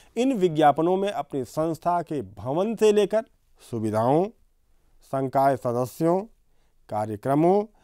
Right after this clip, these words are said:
और प्लेसमेंट तक की सूचनाएं दी जाती हैं। इस तरह के विज्ञापन सांस्थानिक विज्ञापन होते हैं। इसके अतिरिक्त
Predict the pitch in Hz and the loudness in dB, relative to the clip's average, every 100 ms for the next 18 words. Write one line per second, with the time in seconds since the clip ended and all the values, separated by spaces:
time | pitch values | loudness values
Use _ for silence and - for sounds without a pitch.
0 | _ - 170 180 _ 190 202 220 196 202 | _ -2 0 0 _ -2 0 0 -2 -2
1 | 240 240 - 160 - 160 - 135 139 139 | 0 -2 -4 -6 -4 -6 -4 -6 -4 -4
2 | 131 127 117 101 107 85 85 _ _ _ | -4 -4 -6 -8 -12 -16 -20 _ _ _
3 | _ _ _ 185 180 180 202 202 190 135 | _ _ _ -4 -2 0 0 0 0 0
4 | 127 131 143 143 190 214 _ _ - - | -4 0 0 0 -4 -6 _ _ -18 -6
5 | 143 151 151 - 147 160 143 117 117 113 | -4 -2 -4 -6 -6 -4 -6 -6 -6 -6
6 | 113 92 98 78 - _ _ _ _ _ | -6 -8 -12 -16 -18 _ _ _ _ _
7 | _ _ 165 - 175 - 123 - 185 - | _ _ -4 0 -2 -2 -6 -4 -4 -6